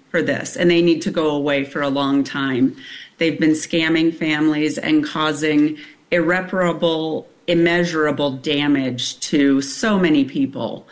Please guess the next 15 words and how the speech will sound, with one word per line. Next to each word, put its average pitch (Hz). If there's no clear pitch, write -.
that 135
they 156
don't 151
deserve 180
to 165
be 156
among 143
us 139
anymore. 135
They've 135
lost 180
their 156
right 135
for 127
that. 73